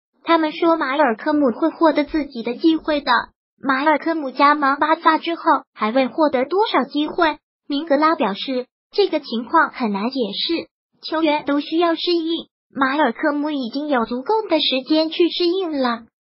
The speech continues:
目前他还没有获得机会，但是当他上场时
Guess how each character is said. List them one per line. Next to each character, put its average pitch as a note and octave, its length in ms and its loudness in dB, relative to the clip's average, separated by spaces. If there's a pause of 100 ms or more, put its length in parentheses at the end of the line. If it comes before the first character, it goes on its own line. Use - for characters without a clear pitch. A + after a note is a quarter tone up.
(160)
目 E4+ 180 -4
前 C#4+ 260 2
他 D#4 200 2
还 C#4+ 200 0
没 D#4+ 160 2
有 E4+ 140 0
获 C#4+ 220 0
得 C4+ 160 0
机 D#4 220 -2
会， D#4+ 340 -2 (340)
但 D#4 220 0
是 - 60 -6 (260)
当 B3+ 180 -2
他 C4+ 140 -4
上 C4+ 260 -2
场 - 240 -4
时 B3+ 460 -6